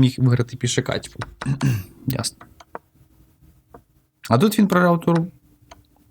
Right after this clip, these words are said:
Його позиція гірша, і так просто йти в тактичні якісь розміни, це буде не на вашу користь, якщо у вас фігури гірше стоять.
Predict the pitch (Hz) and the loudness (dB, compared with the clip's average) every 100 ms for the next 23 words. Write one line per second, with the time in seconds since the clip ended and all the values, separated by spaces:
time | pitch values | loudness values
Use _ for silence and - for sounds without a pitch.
0 | - _ _ _ _ _ _ _ _ _ | -20 _ _ _ _ _ _ _ _ _
1 | _ _ _ _ _ _ _ _ _ _ | _ _ _ _ _ _ _ _ _ _
2 | _ _ _ _ _ _ _ _ _ _ | _ _ _ _ _ _ _ _ _ _
3 | _ - _ - - _ _ 175 180 175 | _ -18 _ -20 -20 _ _ 0 0 2
4 | 165 170 - 170 165 254 - 147 135 147 | 2 2 2 2 4 2 2 0 2 0
5 | - 165 165 131 127 143 135 127 - - | 0 -4 -2 -2 0 -2 -2 -4 -4 -4
6 | 135 - 127 123 - 139 160 139 127 117 | -2 0 0 0 -2 0 2 4 2 0
7 | 113 120 117 113 110 107 101 - - 190 | -2 0 0 2 2 2 -2 -4 -4 -2
8 | 196 - - - 117 - 117 117 117 - | -2 -2 -4 -2 -4 -2 -2 0 -2 -4
9 | 107 113 104 107 - - - 113 160 - | -2 0 0 -2 -2 -6 -2 0 0 -4